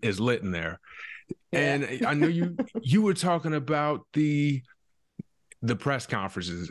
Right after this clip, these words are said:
Speaker 1: the post-game press conference in particular. I know it is
Speaker 2: Yeah.
Speaker 1: very important to come correct or you will end up on that Summer Jam screen.
Speaker 2: <laughs>
Speaker 1: And you talked about, like, thinking on your feet.
Speaker 2: Yeah.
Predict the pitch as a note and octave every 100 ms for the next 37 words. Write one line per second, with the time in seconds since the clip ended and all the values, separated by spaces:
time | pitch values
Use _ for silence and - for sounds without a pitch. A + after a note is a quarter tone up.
0 | - A2+ - C3+ C3 C3+ B2 A#2 A#2 -
1 | A2 G#2 G2 G2+ G2 F#2 - E3+ A#2+ F#2
2 | E2 - G#2 G#2+ G#2+ A2 A2+ G2 A2 F#2+
3 | F2+ F2 F#2+ B2 D3+ D#3+ D3 C#3+ - D3
4 | C#3 B2 A#2 - C3 A#2+ A#2 B2 C3 A#2
5 | - - - G#2 G2+ B2 A2+ A2+ A#2 A2+
6 | A2 G2 - A2 G#2 G2 G2+ F#2+ - A#2
7 | A2 G#2+ F#2 G2+ G2 F#2+ F2+ - - B2+
8 | C3 B2+ G2+ D2+ B1 - - - - E4
9 | A3 - D4+ - B3 C4 B2+ A#3 A#3+ D3
10 | C#3+ C3+ B2+ A#2 G#2+ C#3 D3 D3+ D3+ D3+
11 | C#3+ C#3 - E3+ D#3+ D#3 - - _ _
12 | _ F3+ C#3 C3 A#2+